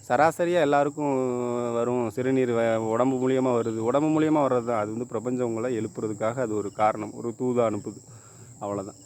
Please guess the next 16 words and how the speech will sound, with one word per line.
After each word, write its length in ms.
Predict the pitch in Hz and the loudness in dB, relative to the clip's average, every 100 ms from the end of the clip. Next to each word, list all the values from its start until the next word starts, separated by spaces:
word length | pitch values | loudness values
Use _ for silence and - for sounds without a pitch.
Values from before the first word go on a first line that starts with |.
| - - - - | -20 -20 -20 -8
நீங்க 160 | 113 107 | -4 2
எந்திரிச்சு 300 | 135 165 - | 2 0 -2
ஒரு 120 | 143 | 0
ஐந்து 200 | 110 107 | 0 0
நிமிடம் 400 | 110 110 131 104 | -4 -2 -2 -4
உட்காந்து 260 | - 147 147 | -2 0 0
பாருங்களேன். 460 | 113 104 101 104 - - - - | -2 -2 -4 -8 -12 -20 -20 -12
அவ்வளோதான். 340 | 113 104 104 - | -6 -6 -6 -12
இந்த 140 | 110 | -8
பிரபஞ்சமானது 720 | 123 123 160 165 156 131 127 | -2 0 0 0 0 2 0
அவ்வளோ 280 | 135 110 113 | 0 0 -2
மிகப்பெரிய 480 | 113 113 131 131 127 | -4 -8 -8 -6 -6
சக்தி. 340 | 127 - 143 165 - | -8 -14 -16 -16 -6
கேட்டதை 340 | 147 143 139 | -4 -2 0
உடனே 280 | 120 120 123 | 0 0 -4
கொடுக்கும். 400 | 113 110 110 | -6 -8 -10